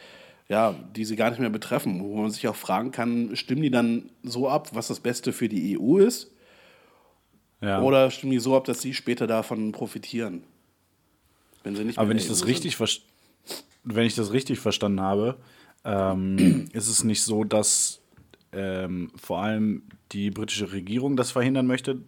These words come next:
Speaker 2: ähm, dass die an den Wahlen teilnehmen? Also ich hab das irgendwie, kommt das für mich immer so rüber, als ob vor allem Theresa May, äh, und, und so,
Speaker 1: Ja,
Speaker 2: äh, ähm,
Speaker 1: <clears throat> von, von den
Speaker 2: das nicht
Speaker 1: ungefähr
Speaker 2: wollen.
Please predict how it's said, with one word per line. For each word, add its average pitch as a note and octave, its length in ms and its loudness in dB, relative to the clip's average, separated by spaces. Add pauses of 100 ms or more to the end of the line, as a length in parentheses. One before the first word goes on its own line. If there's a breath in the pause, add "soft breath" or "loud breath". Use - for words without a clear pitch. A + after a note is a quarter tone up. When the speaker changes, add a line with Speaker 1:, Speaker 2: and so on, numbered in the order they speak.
Speaker 2:
ähm, C3 360 -4 (480 loud breath)
dass G#2 160 -6
die A2+ 100 2
an A2+ 60 4
den A#2 120 4
Wahlen A#2 220 4
teilnehmen? C3+ 600 0
Also A#2 280 0
ich A#2+ 160 -2
hab C3+ 100 2
das A#2+ 200 -2
irgendwie, B2 320 2
kommt A#2+ 200 -2
das A2+ 100 -2
für - 80 -2
mich B2 140 2
immer A#2+ 140 4
so A2+ 140 2
rüber, A#2 200 2
als A2 140 0
ob A2+ 160 -2
vor A2+ 140 -2
allem A2 260 0
Theresa A2 380 0
May, A#2 280 0 (400 loud breath)
äh, G2+ 220 2
und, G2+ 280 -6
und G2 120 -6
so, G2+ 140 -2
Speaker 1:
Ja, C3+ 340 4
Speaker 2:
äh, G2 360 -2
ähm, F3+ 500 6
Speaker 1:
<clears throat> - 0 -
von, B2 260 2
von C#3 160 4
den C3+ 220 8
Speaker 2:
das B2+ 180 6
nicht C#3+ 140 6
Speaker 1:
ungefähr B2 360 6
Speaker 2:
wollen. A#2 120 2